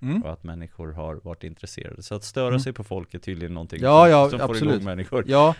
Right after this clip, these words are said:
Speaker 2: Så det var ju jätteroligt, så jag tänkte vi kan väl, kan vi inte bara dyka in i vad de har
Speaker 1: Ja.
Speaker 2: frågat?
Speaker 1: Eh, jag säger ett fiktivt namn här bara så man ska få en känsla. Ehm, och då säger jag Anna som har skickat in. Eh,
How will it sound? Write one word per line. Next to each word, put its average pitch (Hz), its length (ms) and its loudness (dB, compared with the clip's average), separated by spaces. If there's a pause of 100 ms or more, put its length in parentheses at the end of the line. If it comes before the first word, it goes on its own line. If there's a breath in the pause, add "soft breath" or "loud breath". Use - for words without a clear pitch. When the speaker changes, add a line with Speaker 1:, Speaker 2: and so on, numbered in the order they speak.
Speaker 2:
Så 147 100 -6
det 156 80 2
var 185 100 2
ju 175 60 4
jätteroligt, 151 500 -2
så 131 60 -4
jag 123 120 -2
tänkte 123 280 -8
vi 123 200 -8
kan 131 240 -12
väl, 120 120 -10
kan 123 180 -14
vi 120 60 -12
inte 104 460 -12 (100)
bara 107 200 -8
dyka 110 320 -12
in 120 140 -12
i 85 60 -12
vad 85 140 -14
de 85 120 -14
har 87 380 -16
Speaker 1:
Ja. 127 340 -2
Speaker 2:
frågat? - 160 -18 (540 soft breath)
Speaker 1:
Eh, 107 120 -12 (400)
jag 135 100 0
säger 143 200 0
ett 127 80 -4
fiktivt - 500 -8
namn 127 260 -2
här 101 100 -6
bara 101 220 -8
så 107 120 -16
man 101 80 -10
ska 98 120 -14
få 98 180 -14
en 95 120 -12
känsla. 101 500 -12 (160)
Ehm, 107 720 -10 (100)
och 113 280 -10
då 123 140 -4
säger 110 200 -2
jag 110 100 -4
Anna 127 420 -2 (120)
som 123 120 -8
har 117 80 -4
skickat 113 320 -8
in. 156 220 -4 (600 loud breath)
Eh, 98 540 -6